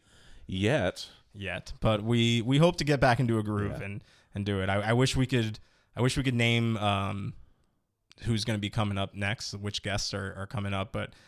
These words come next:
Speaker 2: I don't like to jinx it, you know, 'cause anything can happen and people cancel and stuff
Speaker 1: Yeah.
Speaker 2: happens, life gets in the way. Um, but we have some really exciting episodes planned, um, and some really great interviews on the horizon. Definitely keep an eye out for future stuff.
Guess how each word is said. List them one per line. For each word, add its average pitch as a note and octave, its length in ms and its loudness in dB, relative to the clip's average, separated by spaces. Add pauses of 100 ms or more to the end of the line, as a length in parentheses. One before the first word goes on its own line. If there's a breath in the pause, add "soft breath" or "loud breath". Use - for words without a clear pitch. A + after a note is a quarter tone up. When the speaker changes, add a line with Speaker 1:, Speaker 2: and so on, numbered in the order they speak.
(140 loud breath)
Speaker 2:
I G#2+ 40 0
don't A2 120 2
like A2 140 -2
to G#2 80 -2
jinx G#2+ 340 -2
it, B2+ 220 0
you G#2 100 -2
know, G2+ 140 0
'cause G2+ 100 -8
anything G#2+ 320 -2
can G#2+ 140 0
happen A2 400 0
and E3 200 -8
people G#2 240 -10
cancel G#2+ 560 -2
and G2 140 -8
stuff G#2+ 220 -4
Speaker 1:
Yeah. G#2+ 80 0
Speaker 2:
happens, G#2+ 280 -2
life G#2 220 -8
gets G#2+ 200 -10
in G#2+ 80 -6
the G#2+ 60 -4
way. A2+ 300 -2 (420 soft breath)
Um, G2+ 280 0
but A2 100 0
we G#2+ 120 0
have C3+ 140 4
some A#2+ 160 0
really A2 220 2
exciting G2 460 -2
episodes F#2 580 -6
planned, F#2+ 560 -8 (380 soft breath)
um, F#2+ 260 -4
and G2 80 -4
some G2+ 160 -4
really G2+ 220 0
great F#2+ 240 -4
interviews F#2 580 -6
on G2 160 -6
the F#2+ 60 -10
horizon. F#2+ 640 -8 (180 soft breath)
Definitely G#2 640 -2
keep G#2 160 -4
an G2+ 60 -2
eye F#2+ 100 0
out F#2 180 -4
for G2+ 100 -8
future G#2+ 320 -4
stuff. - 520 -2